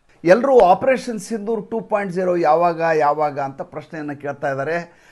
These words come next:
ನಮ್ಮ ಗೃಹ ಸಚಿವಾಲಯ, ರಕ್ಷಣಾ ಸಚಿವಾಲಯ ಇದ್ರ ಕುರಿತು ಯಾವುದೇ ರೀತಿಯ ಹೇಳಿಕೆಯನ್ನು ಕೊಡ್ತಾ ಇಲ್ಲ. ಹಾಗಾದರೆ ನಡೀತಾ ಇರೋದೇನು?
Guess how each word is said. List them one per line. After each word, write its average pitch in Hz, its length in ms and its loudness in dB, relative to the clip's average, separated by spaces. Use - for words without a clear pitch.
ನಮ್ಮ 147 160 -4
ಗೃಹ 143 220 0
ಸಚಿವಾಲಯ, 165 720 -2
ರಕ್ಷಣಾ 160 380 -6
ಸಚಿವಾಲಯ 156 520 -6
ಇದ್ರ 156 140 -8
ಕುರಿತು 165 340 -12
ಯಾವುದೇ 151 340 -4
ರೀತಿಯ 160 320 -6
ಹೇಳಿಕೆಯನ್ನು 165 540 -4
ಕೊಡ್ತಾ 190 300 -6
ಇಲ್ಲ. 104 220 -6
ಹಾಗಾದರೆ 233 400 4
ನಡೀತಾ 240 560 4
ಇರೋದೇನು? 180 680 0